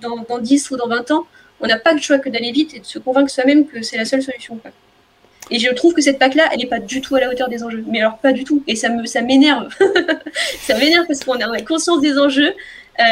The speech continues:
il y a encore des gens qui sont réfractaires, mais au final, je pense que c'est surtout parce que il y a toujours des remises en cause qui sont difficiles. Et il faut, faut réussir à passer dessus quand on parle de bien commun. On nous a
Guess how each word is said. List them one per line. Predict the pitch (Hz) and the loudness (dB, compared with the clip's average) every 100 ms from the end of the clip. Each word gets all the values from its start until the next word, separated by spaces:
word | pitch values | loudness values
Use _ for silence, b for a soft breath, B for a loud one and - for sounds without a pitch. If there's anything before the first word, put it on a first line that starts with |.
| 220 | 2
il | 240 | 0
y | |
a | 240 | 2
encore | 277 302 | 2 2
des | 269 | 2
gens | 269 | 0
qui | 269 - | -2 -4
sont | 262 | -6
réfractaires, | 254 269 269 320 | -6 -6 0 2
mais | 294 240 | 2 0
au | |
final, | 233 285 285 269 - | -2 2 2 2 -4
je | - - | -14 -4
pense | 277 | -4
que | 277 | -4
c'est | 254 | -12
surtout | 220 285 339 | -10 -6 -4
parce | 254 - | -4 -6
que | 262 254 233 - _ | -4 -4 -6 -10 _
il | 247 | -8
y | |
a | 254 | -4
toujours | 269 277 | -2 0
des | 262 | 2
remises | 262 269 | 4 4
en | 262 | 2
cause | 269 269 | 0 -4
qui | |
sont | 269 254 | -6 -10
difficiles. | 233 277 269 302 277 - - | -8 -8 0 0 0 -4 -12
Et | |
il | 220 | -10
faut, | 240 233 | -8 -10
faut | - 262 | -10 -6
réussir | 247 254 | -2 2
à | 254 | 2
passer | 254 262 | 0 -6
dessus | 262 320 | -6 -4
quand | 285 240 240 | -4 -4 -4
on | |
parle | 226 254 | 0 0
de | 254 | 2
bien | 254 | 0
commun. | 262 285 294 B B B B B B _ 262 | 2 2 2 B B B B B B _ 4
On | |
nous | 302 | 6
a | 330 | 6